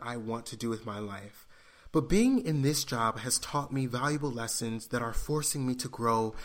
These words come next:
and mature in valuable ways. I think one of the major lessons this job and this season of my life has been teaching me is a lesson in humility.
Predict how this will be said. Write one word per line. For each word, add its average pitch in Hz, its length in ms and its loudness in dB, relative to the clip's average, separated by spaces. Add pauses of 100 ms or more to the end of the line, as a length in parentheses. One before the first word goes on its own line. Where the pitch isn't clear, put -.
(240)
and 120 100 -2
mature 117 460 0
in 107 180 -6
valuable 104 520 -2
ways. 107 560 -4 (580)
I 160 100 4
think 226 240 2
one 226 100 6
of 202 100 2
the 151 60 4
major 123 380 0
lessons 156 400 -2
this 135 200 -4
job 123 600 0
and 117 160 -6
this 127 160 2
season 135 560 2
of 120 80 -2
my 117 160 -4
life 123 380 -4
has 127 140 -2
been 120 140 -6
teaching 143 400 -6
me 131 240 -6 (280)
is 139 120 -2
a 135 60 4
lesson 151 340 0
in 120 120 -2
humility. 107 680 -4